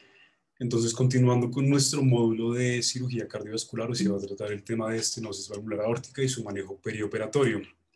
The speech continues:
Dentro del contenido están las consideraciones fisiopatológicas de la estenosis valvular aórtica, sus principales etiologías, cuál es el diagnóstico y su clasificación,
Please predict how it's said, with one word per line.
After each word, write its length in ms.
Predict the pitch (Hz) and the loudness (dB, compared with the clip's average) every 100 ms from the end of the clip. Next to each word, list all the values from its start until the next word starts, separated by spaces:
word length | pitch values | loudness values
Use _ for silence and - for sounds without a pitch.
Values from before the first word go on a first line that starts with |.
| _ _ _ _ _ _ _ - | _ _ _ _ _ _ _ -8
Dentro 220 | 120 123 | 0 2
del 100 | 117 | 2
contenido 640 | 127 127 127 143 170 196 - | 0 2 4 6 4 2 -2
están 400 | - - 113 113 | -2 -2 -2 -2
las 180 | 113 | -4
consideraciones 800 | 127 127 123 127 123 113 107 - | -4 -4 -2 -2 -2 -4 -4 -8
fisiopatológicas 960 | - 127 120 117 117 117 113 123 139 131 | -8 -6 -4 -4 -4 -4 -6 -6 -4 0
de 80 | 117 | 0
la 60 | |
estenosis 440 | 117 107 107 98 101 | -2 -6 -6 -6 -6
valvular 320 | 101 110 104 | -6 -4 -2
aórtica, 480 | 110 127 - - - | -2 -4 -12 -16 -18
sus 260 | - 117 - | -10 -10 -8
principales 440 | 117 107 107 101 | -6 -6 -4 -6
etiologías, 680 | - 123 127 127 127 127 - _ | -4 0 2 4 4 2 -6 _
cuál 180 | 127 | -2
es 140 | 117 120 | 0 0
el 80 | 123 | 0
diagnóstico 640 | 127 120 117 - 131 127 | 0 0 -2 -4 -6 -8
y 40 | 123 | -6
su 120 | 131 | -6
clasificación, 800 | 123 127 127 139 135 135 135 | -6 -4 -4 -4 0 0 0